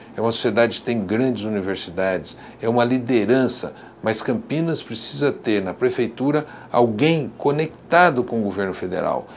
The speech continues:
que tenha, de um lado, capacidade política, de outro lado, capacidade de gestão e que tenha uma visão de futuro de uma cidade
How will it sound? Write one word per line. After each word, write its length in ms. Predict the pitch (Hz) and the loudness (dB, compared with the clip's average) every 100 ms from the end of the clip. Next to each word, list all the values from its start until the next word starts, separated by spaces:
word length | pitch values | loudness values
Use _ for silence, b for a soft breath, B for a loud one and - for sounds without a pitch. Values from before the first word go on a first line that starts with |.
| B - | B -12
que 100 | - | -4
tenha, 300 | 151 165 147 | 2 2 2
de 180 | 135 | 4
um 140 | 190 143 | 4 6
lado, 400 | 117 101 85 104 - | 6 4 0 -8 -2
capacidade 800 | 113 - 127 - 104 143 151 131 | -2 0 -2 -2 2 4 4 0
política, 600 | - 135 139 - - - B B - | -2 0 0 -2 -12 -18 B B -2
de 120 | 113 | 2
outro 180 | 139 139 | 4 4
lado, 380 | 131 120 90 87 | 6 6 4 -4
capacidade 760 | 107 - 120 - 139 151 139 | -4 -2 -2 0 2 2 0
de 140 | 139 131 | -4 0
gestão 540 | 139 - - 101 90 B B B | 0 0 0 0 -2 B B B
e 80 | 135 | -6
que 140 | 123 147 | -4 -4
tenha 240 | 165 175 | 0 2
uma 180 | 170 165 | 4 4
visão 520 | 151 127 107 160 190 | 2 0 2 4 4
de 120 | 139 | 2
futuro 580 | 113 113 - 127 131 127 | -4 -6 -2 0 0 -2
de 120 | 113 | -2
uma 140 | 127 131 | -2 -2
cidade 500 | - 110 127 120 | -2 2 2 0